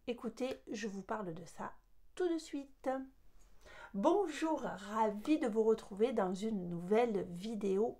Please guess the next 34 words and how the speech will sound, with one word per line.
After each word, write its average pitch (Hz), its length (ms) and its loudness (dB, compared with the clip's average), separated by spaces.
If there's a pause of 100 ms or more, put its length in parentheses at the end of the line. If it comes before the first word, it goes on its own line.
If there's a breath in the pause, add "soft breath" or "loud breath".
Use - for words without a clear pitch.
favoris. 185 800 0
Alors 180 140 -4
les 185 100 -2
favoris 190 380 2
du 180 100 -2
mois, 196 300 6
c'est 208 240 6
les 196 120 2
petites - 240 -14
choses 190 240 -2
qui - 120 -12
sont 175 180 -8
sorties, 185 680 -4
euh, 170 80 0 (680 loud breath)
euh, 180 220 2
ce - 200 2
mois-ci, 208 560 2 (120)
voire 233 640 2 (320)
un 233 80 -2
petit 233 240 -4
peu 247 260 2
le 220 100 2
mois 175 200 0
dernier, 262 440 0 (720 loud breath)
et 311 420 6
que, 254 100 0 (320)
euh, 180 440 6
je 180 160 -2
veux 208 380 2
absolument 240 500 -2
vous 208 140 -4
partager 185 580 -2
parce - 280 -10
que, 214 340 6